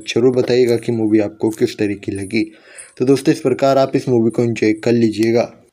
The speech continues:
अब बात कर लेते हैं दोस्तों अपन इस मूवी की कहानी के बारे में। तो दोस्तों, आपको मूवी की कहानी काफ़ी ज़्यादा इंटरेस्टिंग कहानी लगने वाली है। मूवी की कहानी शुरू होती है दोस्तों,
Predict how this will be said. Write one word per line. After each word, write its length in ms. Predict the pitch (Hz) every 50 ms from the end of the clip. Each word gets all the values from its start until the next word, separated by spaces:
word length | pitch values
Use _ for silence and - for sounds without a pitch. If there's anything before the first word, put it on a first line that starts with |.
| _ _ _ -
अब 80 | 127
बात 300 | 117 107 127 135 143 143
कर 100 | - 160
लेते 240 | 151 147 147 147 151
हैं 80 | 147 139
दोस्तों 280 | 139 135 139 - 143
अपन 180 | 135 139 143 139
इस 160 | 139 135 -
मूवी 240 | 135 127 123 127 131
की 140 | 127 - 139
कहानी 460 | - - 120 104 90 117 117 123 131
के 140 | 127 - 147
बारे 240 | 135 135 135 131 135
में। 140 | 135 135 135
तो 100 | - 127
दोस्तों, 340 | 120 127 123 127 - 143 135
आपको 240 | 127 131 - - 143
मूवी 280 | 131 123 117 113 131
की 140 | 127 - 139 -
कहानी 340 | - 117 113 120 123 131 127 -
काफ़ी 300 | 110 104 107 - - 131
ज़्यादा 180 | 127 123 117 127
इंटरेस्टिंग 440 | 123 107 123 117 - - 127 120 110
कहानी 280 | 120 107 107 107 107 107
लगने 400 | 104 95 104 107 104 117 120 123
वाली 300 | 120 120 123 131 135 127
है। 180 | 120 120 - - - _ - - - - _ _ -
मूवी 240 | 117 123 123 127 143 139
की 140 | 143 147 135
कहानी 320 | - 131 123 117 120 123 123
शुरू 320 | - - - 127 131 135
होती 220 | 135 127 127 135
है 60 | 135 127
दोस्तों, 520 | 117 123 120 113 - - 120 113 113 117